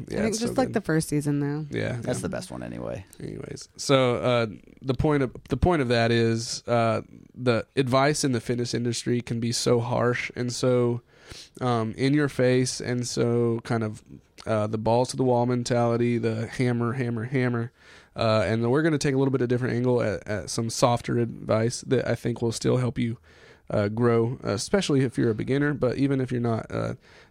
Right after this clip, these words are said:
Speaker 2: this could be some things that you need to hear. Um, but first, I guess we're just gonna do this forever until we run
Speaker 3: I
Speaker 2: out of
Speaker 3: like it.
Speaker 2: questions.
Speaker 3: Keep
Speaker 2: I do
Speaker 3: going.
Speaker 2: too. <laughs> Okay. Who was your childhood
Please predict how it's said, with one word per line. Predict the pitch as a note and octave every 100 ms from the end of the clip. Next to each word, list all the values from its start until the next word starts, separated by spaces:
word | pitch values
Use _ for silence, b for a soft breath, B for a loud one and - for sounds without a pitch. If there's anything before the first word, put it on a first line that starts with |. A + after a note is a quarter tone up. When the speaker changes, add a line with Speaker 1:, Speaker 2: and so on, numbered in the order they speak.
| -
Speaker 2:
this | B2
could | A#2+
be | A#2+
some | A#2 A#2+
things | - A#2+
that | A2+
you | A2
need | G#2 G#2+
to |
hear. | A#2 B2 A#2 - B B B B
Um, | A#2 A2+ A2 A#2 -
but | C3+ C#3 C3+
first, | - G3 F#3 G3+ - - B B B B B B B -
I | A#2+
guess | A3
we're | F3+
just | C3+
gonna | C#3 B2+
do | A2+ C3+
this | D3 D3
forever | A#2 A#2 B2 D#3+
until | C3+ C#3+
we | C#3
run | C3+
Speaker 3:
I |
Speaker 2:
out | C3+
of |
Speaker 3:
like | A2 B2
it. |
Speaker 2:
questions. | B2+ D#3 D#3+ E3
Speaker 3:
Keep | - B2 G2+
Speaker 2:
I |
do | A2+
Speaker 3:
going. | A2+
Speaker 2:
too. | - A#2 B2 - b b b b b b b _ -
<laughs> | A#2+
Okay. | D3 D3 A#2+ - A2 A2+ - A#2+ A#2+ - - - B B B B B
Who | - C#3+
was | D3 D3
your | C3
childhood | - B2 C3 C3 C3+ C3 B2 B2+ C3